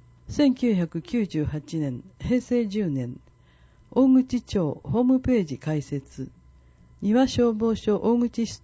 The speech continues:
張所開設。大口西児童センター竣工。人口二万人達成。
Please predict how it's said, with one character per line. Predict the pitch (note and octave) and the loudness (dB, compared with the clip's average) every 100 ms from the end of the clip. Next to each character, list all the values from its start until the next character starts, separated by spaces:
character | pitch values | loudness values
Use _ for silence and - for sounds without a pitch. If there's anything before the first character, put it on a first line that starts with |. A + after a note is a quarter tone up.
| - | -4
張 | A3 G#3+ | -2 0
所 | G3 G3 | -2 -2
開 | - F3 | -4 -4
設。 | D#3+ D#3 - - - - - _ _ _ _ _ _ | -4 -8 -10 -10 -12 -14 -20 _ _ _ _ _ _
大 | A3+ C4+ | 2 4
口 | B3+ A3+ A#3+ | 4 2 -2
西 | G#3 G3+ - A#3 | -2 -2 -4 -6
児 | F#3 G3+ | -4 0
童 | B3 A#3+ | 2 2
セ | B3 | 2
ン | A3+ | -2
タ | E3+ E3 | -2 -4
ー | A#2+ | -4
竣 | - C#3+ C#3+ | -6 -8 -8
工。 | - C#3 - - _ _ _ _ _ | -8 -8 -8 -16 _ _ _ _ _
人 | - A#3 A#3 | -6 -4 -2
口 | - A3+ G#3 | 0 0 0
二 | F#3+ | -2
万 | F#3+ G#3+ G#3 | -2 0 -2
人 | G3+ F#3+ | -2 -4
達 | F3 E3 | -4 -6
成。 | - D#3+ D#3 | -8 -6 -6